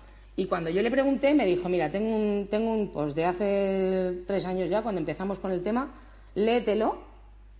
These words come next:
léetelo, ya está, y ya te lo has leído.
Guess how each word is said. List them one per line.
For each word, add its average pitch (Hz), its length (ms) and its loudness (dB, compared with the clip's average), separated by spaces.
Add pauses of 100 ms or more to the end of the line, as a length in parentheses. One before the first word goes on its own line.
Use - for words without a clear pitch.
(120)
léetelo, 190 680 2 (480)
ya 185 140 -4
está, 202 300 0 (1120)
y 190 140 0
ya 208 160 2
te 202 60 0
lo 180 80 2
has 160 80 0
leído. 117 340 -4